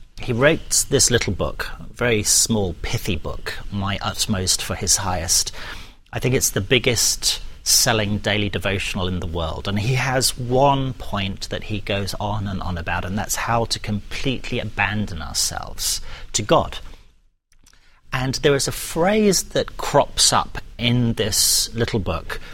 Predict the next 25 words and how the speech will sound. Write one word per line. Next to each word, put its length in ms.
um, 280
a 80
number 320
of 120
times, 640
and 140
he 160
talks 420
about 240
this 220
idea 640
of 400
becoming 580
broken 720
bread 480
and 200
poured 480
out 300
wine. 640
And 200
so 320
he's 320
linking 500
this 260
idea 720